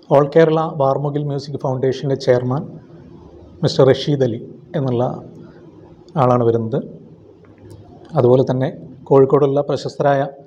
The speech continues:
രണ്ട് ഗായകർ, ശരത് കാലിക്കറ്റ്, അതുപോലെ ബിബി ബാലൻ എന്ന് പറഞ്ഞ് കൈരളി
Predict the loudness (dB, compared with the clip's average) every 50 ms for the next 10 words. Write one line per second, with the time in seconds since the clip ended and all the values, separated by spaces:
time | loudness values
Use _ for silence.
0 | -20 _ _ _ _ -6 -4 0 2 2 4 4 2 2 0 -2 -4 -6 -4 -4
1 | -2 -2 -2 -4 -2 -2 0 0 0 0 -4 -6 -6 -8 -8 -14 -20 -20 -20 _
2 | _ _ _ _ -10 -8 -4 -2 -2 -2 -2 -4 -4 -2 0 0 2 2 0 0
3 | 0 -2 -4 -6 -6 -6 -4 -6 -6 -4 0 0 2 2 2 0 -2